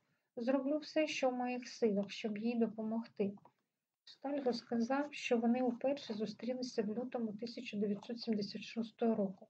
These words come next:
«Ви впевнені?» — уточнив я. «Клавдія казала, що в тисяча дев'ятсот сімдесят п'ятому». Він похитав головою. «Мене достроково звільнили з Меріанської виправної установи п'ятого грудня сімдесят п'ятого.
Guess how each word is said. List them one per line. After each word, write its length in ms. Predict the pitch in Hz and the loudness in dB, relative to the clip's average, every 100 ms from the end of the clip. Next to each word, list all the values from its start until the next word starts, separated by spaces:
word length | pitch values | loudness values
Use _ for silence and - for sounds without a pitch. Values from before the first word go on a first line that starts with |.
| - | -2
«Ви 120 | 233 | 0
впевнені?» — 760 | 233 - 294 339 302 214 202 - - _ | 0 0 0 2 0 0 -2 -4 -20 _
уточнив 560 | 226 - 196 - 113 196 | -2 0 -2 2 4 6
я. 220 | 196 196 - _ _ _ - | 6 2 -2 _ _ _ 0
«Клавдія 380 | 247 294 285 285 | 2 4 4 4
казала, 500 | 277 254 262 262 262 | 4 2 2 0 -2
що 160 | - | -4
в 60 | 247 | -2
тисяча 380 | 262 262 262 247 | -2 -2 0 0
дев'ятсот 420 | 247 254 - 254 | 2 0 -2 -8
сімдесят 500 | 269 247 254 269 262 | -4 -4 0 0 0
п'ятому». 600 | 214 208 214 202 190 190 - _ _ _ _ _ | 0 0 0 -2 -2 -2 -8 _ _ _ _ _
Він 200 | 240 302 | -2 0
похитав 560 | 302 254 - - 233 233 | 2 0 0 0 2 2
головою. 640 | 226 226 208 196 196 196 - _ _ _ _ - | 2 2 2 0 0 -2 -4 _ _ _ _ -2
«Мене 280 | 240 277 285 | 0 4 4
достроково 680 | 262 - 247 240 285 269 240 | 2 0 -2 2 4 4 2
звільнили 680 | 226 233 226 254 277 254 | 2 4 4 4 2 2
з 100 | 233 | 4
Меріанської 840 | 226 226 233 247 254 - 226 220 | 4 6 4 2 -4 -4 0 0
виправної 640 | 214 220 233 226 226 247 233 | 0 -4 -2 0 0 0 -2
установи 640 | - - 226 254 277 233 | -2 -2 -2 0 0 0
п'ятого 580 | 214 233 247 226 220 214 | 0 -2 2 2 2 0
грудня 380 | 226 262 247 | 0 0 0
сімдесят 520 | 226 233 226 226 240 - | -2 4 4 4 -2 -2
п'ятого. 600 | 220 196 196 196 - | 2 2 0 -6 -10